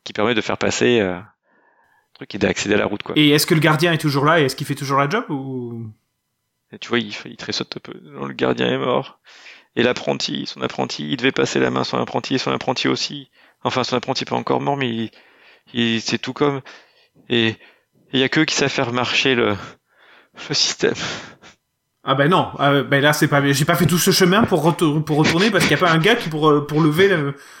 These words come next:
Speaker 2: pour lever le truc là. Il est où votre gardien ?
Speaker 1: Euh, bah, le gardien, il est sur l'île.
Speaker 2: L'apprenti gardien, il est sur l'île aussi ?
Speaker 1: Non, l'apprenti gardien, il est... quand il s'est fait attaquer, il a réussi à revenir ici. Il est,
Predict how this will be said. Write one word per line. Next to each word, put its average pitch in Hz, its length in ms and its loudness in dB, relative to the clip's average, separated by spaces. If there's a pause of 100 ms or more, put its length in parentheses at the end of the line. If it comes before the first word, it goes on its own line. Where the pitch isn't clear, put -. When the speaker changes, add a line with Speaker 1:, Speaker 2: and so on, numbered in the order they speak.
(100)
Speaker 2:
pour 139 140 0
lever 156 160 6
le 208 80 6
truc 269 280 4
là. 123 260 -2 (480)
Il 190 160 2
est - 20 6
où 214 60 4
votre 165 180 4
gardien ? 147 380 4 (1120)
Speaker 1:
Euh, 92 180 2
bah, 98 140 0
le 101 160 0
gardien, 113 480 0
il 110 160 -2
est 95 40 -2
sur 95 240 -2
l'île. 101 300 -4 (960)
Speaker 2:
L'apprenti 156 340 0
gardien, 175 300 4
il 175 80 -2
est 160 40 0
sur - 140 -2
l'île 165 180 0
aussi ? 143 240 -4 (840)
Speaker 1:
Non, 117 180 0
l'apprenti 113 440 -2
gardien, 113 320 0
il 123 160 2
est... 107 140 4
quand 110 300 -4
il 107 100 -4
s'est - 160 -6
fait 120 140 -2
attaquer, 107 340 0
il 113 100 2
a 107 60 2
réussi 104 300 0
à 107 40 0
revenir 110 380 0
ici. 131 320 -2
Il 104 120 -2
est, 95 260 0